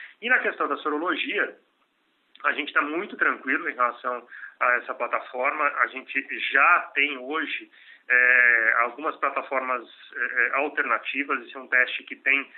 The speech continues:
é, algumas características, é, diferentes aí da questão do P C R. Ele foi, é, muito, é, estudado pela nossa área técnica, porque,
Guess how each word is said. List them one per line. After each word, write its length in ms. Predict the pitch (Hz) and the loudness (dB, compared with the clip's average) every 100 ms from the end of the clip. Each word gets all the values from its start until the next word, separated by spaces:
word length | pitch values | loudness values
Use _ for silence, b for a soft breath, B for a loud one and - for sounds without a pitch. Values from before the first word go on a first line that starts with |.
| B B - | B B -2
é, 140 | 127 | 0
algumas 320 | 143 147 147 - | 0 -4 -6 0
características, 720 | 139 139 139 131 - 131 113 - - 135 | -2 0 0 0 -2 -4 -8 -20 -12 -6
é, 140 | 117 | -6
diferentes 840 | 123 139 139 120 143 165 - 117 117 | -6 0 0 2 0 -2 -12 -8 -2
aí 220 | 123 139 B B B - | -2 -2 B B B -2
da 220 | 120 117 | 0 0
questão 320 | 127 - 127 | -2 -4 -12
do 80 | 120 | -12
P 160 | - 117 | -8 -8
C 160 | - 117 | -6 0
R. 400 | 117 135 131 143 | 4 4 4 2
Ele 220 | 131 127 - | 2 0 -4
foi, 340 | 139 139 135 135 - | 0 2 0 -4 2
é, 240 | 131 123 131 | 4 4 2
muito, 880 | 139 147 175 208 202 _ 160 139 - B B - | -8 -8 -6 -8 -12 _ -6 -6 -8 B B 0
é, 280 | 123 117 - | 2 2 2
estudado 920 | - - 180 147 131 151 170 135 117 117 | -6 -6 -6 2 4 6 6 2 -6 -4
pela 220 | 135 127 | 0 0
nossa 320 | 127 123 - 123 | 0 -6 0 2
área 220 | 117 113 | 2 0
técnica, 520 | - 131 139 139 120 | 4 4 4 -6 -18
porque, 340 | - 117 - | -18 -18 -4